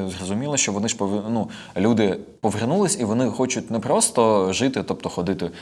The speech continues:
там в магазин, або на роботу, або ще щось. Вони хочуть, ну, жити, ну, повноцінним життям. А це, відповідно, якісь події, якесь мистецтво. І от вони знаходять в собі сили для того, щоб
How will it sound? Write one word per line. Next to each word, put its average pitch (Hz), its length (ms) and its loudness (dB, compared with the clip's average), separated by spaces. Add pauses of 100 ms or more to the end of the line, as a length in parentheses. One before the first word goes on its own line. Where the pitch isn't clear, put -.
(160)
там 82 160 -6
в 85 100 -4
магазин, 123 580 2
або 90 220 -2
на 92 80 -2
роботу, 104 600 0
або 90 160 -4
ще 127 200 0
щось. 98 240 -4 (280)
Вони 123 240 2
хочуть, 165 420 -4
ну, 131 240 0
жити, 117 600 0
ну, 190 600 0
повноцінним 120 680 0
життям. 90 460 -6
А 95 40 -10
це, 98 160 -8
відповідно, 156 580 -2
якісь 120 340 -2
події, 101 640 -2
якесь 92 300 -6
мистецтво. - 680 -4 (400)
І 104 100 0
от 104 140 0
вони 143 420 2
знаходять 143 420 0
в - 40 -8
собі 127 220 -2
сили 117 840 2
для 90 140 -2
того, 110 240 -2
щоб 107 260 2